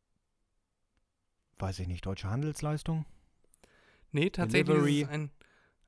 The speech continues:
Speaker 2: ein, ähm, deutsches Unternehmen, das in Amerika gegründet wurde. Und
Speaker 1: Ja.
Speaker 2: D H L setzt sich zusammen aus den Nachnamen,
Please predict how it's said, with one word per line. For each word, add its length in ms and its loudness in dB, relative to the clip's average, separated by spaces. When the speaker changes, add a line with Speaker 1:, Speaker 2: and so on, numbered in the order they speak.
Speaker 2:
ein, 580 2
ähm, 800 0
deutsches 480 -2
Unternehmen, 540 2
das 160 0
in 80 -6
Amerika 540 0
gegründet 680 0
wurde. 300 0
Und 200 0
Speaker 1:
Ja. 60 -12
Speaker 2:
D 220 2
H 120 -2
L 600 0
setzt 360 0
sich 180 -6
zusammen 420 2
aus 240 0
den 180 2
Nachnamen, 840 2